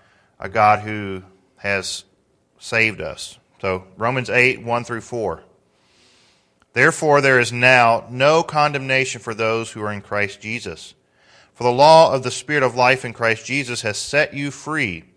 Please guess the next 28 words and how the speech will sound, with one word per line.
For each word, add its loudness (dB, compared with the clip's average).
from -14
the -2
law 2
of -4
sin -6
and -4
of -4
death. -4
For -8
what -2
the 4
law 6
could -8
not 0
do, 0
weak -4
as 0
it -4
was 0
through -10
the -8
flesh, -2
God 2
did, -2
sending -8
his -10
own -6
Son -6